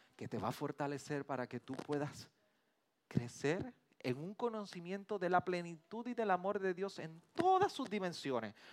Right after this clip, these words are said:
como ningún libro te lo puede enseñar fuera de la Biblia". A tal punto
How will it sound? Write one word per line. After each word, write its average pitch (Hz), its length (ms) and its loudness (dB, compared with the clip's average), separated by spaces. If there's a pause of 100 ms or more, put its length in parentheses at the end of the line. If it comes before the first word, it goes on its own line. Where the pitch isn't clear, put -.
(120)
como 220 300 12
ningún 220 360 10
libro 214 240 12
te 185 120 6
lo 160 80 8
puede 165 180 6
enseñar 135 460 -4 (180)
fuera 120 300 0
de 120 80 2
la 165 100 8
Biblia". 294 320 0 (1000)
A 147 100 8
tal 175 260 10
punto 151 560 -2